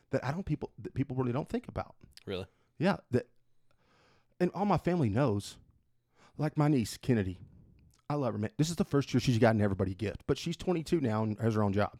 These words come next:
Speaker 2: Mm-hmm.
Speaker 1: So you know what?
Speaker 2: Time to go,
Speaker 1: I
Speaker 2: Kennedy.
Speaker 1: give everybody a gift.
Speaker 2: Yeah, there you go.
Speaker 1: Uh, you know, and,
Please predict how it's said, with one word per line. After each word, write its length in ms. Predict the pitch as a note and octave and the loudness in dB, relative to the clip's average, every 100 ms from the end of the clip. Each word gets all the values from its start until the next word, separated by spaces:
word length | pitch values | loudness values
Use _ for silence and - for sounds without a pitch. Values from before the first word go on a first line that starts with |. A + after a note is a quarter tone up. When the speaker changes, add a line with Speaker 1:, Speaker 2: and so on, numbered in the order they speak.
| - | -14
Speaker 2:
Mm-hmm. 160 | A#2 B2 | -10 -8
Speaker 1:
So 260 | - A2 G2+ | -2 0 2
you 60 | B2 | 2
know 80 | B2+ | 2
what? 240 | B2 D3+ - _ _ _ _ _ | 2 0 -2 _ _ _ _ _
Speaker 2:
Time 180 | - B2 | -4 -2
to 60 | A#2 | 0
go, 180 | D3 C#3 | 0 0
Speaker 1:
I 40 | |
Speaker 2:
Kennedy. 260 | A#2 B2+ E3 | 2 4 6
Speaker 1:
give 140 | E3 | 6
everybody 360 | C3 A2 G#2 G2 | 6 4 0 0
a 40 | |
gift. 280 | G2+ G#2 - | -2 -4 -2
Speaker 2:
Yeah, 180 | A2+ A2 - _ | -4 -4 -8 _
there 100 | G#2 | -10
you 80 | A2+ | -4
go. 80 | A#2 | -2
Speaker 1:
Uh, 20 | |
you 140 | A2+ A2 | 2 0
know, 120 | G2+ | 0
and, 120 | A#2+ | -4